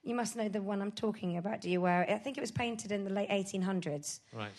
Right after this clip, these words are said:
Speaker 1: But it's of, um, yeah, the eleven-day queen. So she's only sixteen and she's got her blindfold on and there's the guy waiting with the axe and she's trying to find the block. And it's, but it's,
Speaker 2: Oh,
Speaker 1: it's
Speaker 2: yes.
Speaker 1: really huge and it's quite, it's one of those paintings you can really stare at for a long time.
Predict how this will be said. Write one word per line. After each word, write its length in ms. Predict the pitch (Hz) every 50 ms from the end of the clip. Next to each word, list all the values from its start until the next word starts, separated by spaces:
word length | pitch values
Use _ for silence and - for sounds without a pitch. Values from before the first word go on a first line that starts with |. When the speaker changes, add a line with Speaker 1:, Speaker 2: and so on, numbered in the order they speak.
| - - - -
Speaker 1:
But 100 | - 208
it's 180 | 202 196 - -
of, 200 | 214 202 185 190 -
um, 200 | 202 196 190 190
yeah, 100 | 190 185
the 80 | 185
eleven-day 540 | 190 190 202 208 190 202 196 190 196 185 185
queen. 360 | 175 - - 190 180 165 160
So 200 | 156 - 180 175
she's 280 | 175 - - 190 185 180
only 260 | 196 196 196 190 185
sixteen 680 | 190 - 208 - - - - 196 185 170 160 156 156 160
and 220 | - 175 165 165 160
she's 180 | - 185 170
got 180 | - - - 180
her 100 | 180 180
blindfold 540 | 175 196 185 180 175 170 - 165 160 156 160
on 220 | 151 156 160 160
and 180 | - 170 170 170
there's 180 | 165 165 165 -
the 320 | - 175 170 170 165 165 - - - - - - - - - - _ _ _ _ - - -
guy 180 | - 196 185
waiting 360 | 185 185 185 175 185 - 175 170
with 160 | 175 170 -
the 220 | - 175 170 170 - -
axe 340 | 175 151 - - - - - -
and 140 | 170 170 165
she's 160 | - 180 170
trying 240 | - - 180 180 185
to 100 | 175 180
find 300 | - - 170 165 165 165
the 40 | 170
block. 360 | - 185 180 147 - - -
And 100 | - 202 175
it's, 100 | 180 190
but 160 | - 220 208
it's, 140 | 208 185 -
Speaker 2:
Oh, 40 | 233
Speaker 1:
it's 220 | 226 214 226 110
Speaker 2:
yes. 100 | 214 240 254
Speaker 1:
really 320 | 269 262 262 247 240 233
huge 580 | 202 - 247 233 202 175 156 160 147 - - - -
and 60 | 196 202
it's 100 | - -
quite, 320 | - - - 262 269 -
it's 100 | 233 220
one 120 | 233 277
of 40 | 269
those 80 | 247 247
paintings 360 | 254 254 233 233 214 208 196
you 80 | 180 185
can 140 | - 202 196
really 200 | 208 202 190 196
stare 280 | 185 - 214 196 185 143
at 60 | -
for 80 | - 170
a 20 |
long 140 | 170 170 170
time. 340 | - 175 156 147 143 151